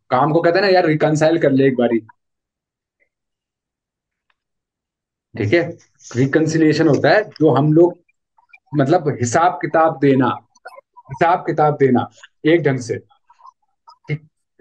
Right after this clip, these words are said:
आपके घर वाले जब है ना आपको मान लो दस हजार रुपए दे दिए घूमने के लिए, और जब घर से वापस आए घूम घाम के, तो बोला, "भैया कितना खर्चा हुआ बता मुझे,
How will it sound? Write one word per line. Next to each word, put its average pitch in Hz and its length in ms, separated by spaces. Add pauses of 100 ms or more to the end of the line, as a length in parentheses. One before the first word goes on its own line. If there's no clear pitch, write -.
आपके 151 240
घर 170 180
वाले 180 220
जब 190 160
है 185 100
ना 233 100
आपको 156 460 (800)
मान 156 160
लो 190 60
दस 190 220
हजार 190 120
रुपए 190 180
दे 185 140
दिए 175 260 (540)
घूमने 180 360
के 185 120
लिए, 170 280 (1120)
और 147 100
जब 190 160
घर 165 220
से 202 80
वापस 185 380
आए 196 120
घूम 170 240
घाम 180 220
के, 185 120
तो 185 140
बोला, 180 260
"भैया 175 240
कितना 185 320
खर्चा 175 280
हुआ 175 180
बता 165 260
मुझे, 156 280